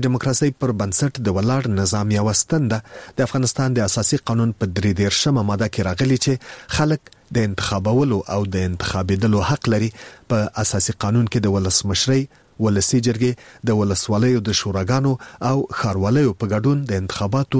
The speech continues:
د اوو ډولونو پیش بیني شوې، خو د ناامنیو او ځینو نورو دلایلو له کبله یې تر اوسه یوازې درې ډولونه، او هغه هم له ډېرو ستونزو وروسته ترسره شوي دي. د افغانستان د بیا رغونې لپاره د امریکا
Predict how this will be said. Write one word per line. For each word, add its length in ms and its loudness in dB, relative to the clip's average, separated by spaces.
د 240 -2
اوو 320 2
ډولونو 480 0
پیش 240 -2
بیني 240 4
شوې، 220 2
خو 180 0
د 140 2
ناامنیو 580 2
او 40 2
ځینو 320 2
نورو 400 2
دلایلو 420 2
له 160 -2
کبله 300 0
یې 40 0
تر 180 2
اوسه 300 2
یوازې 500 2
درې 160 4
ډولونه، 420 2
او 80 2
هغه 260 0
هم 80 -4
له 80 4
ډېرو 440 0
ستونزو 420 0
وروسته 420 0
ترسره 460 0
شوي 280 4
دي. 80 0
د 40 2
افغانستان 480 0
د 120 2
بیا 120 0
رغونې 400 0
لپاره 320 -2
د 80 2
امریکا 260 0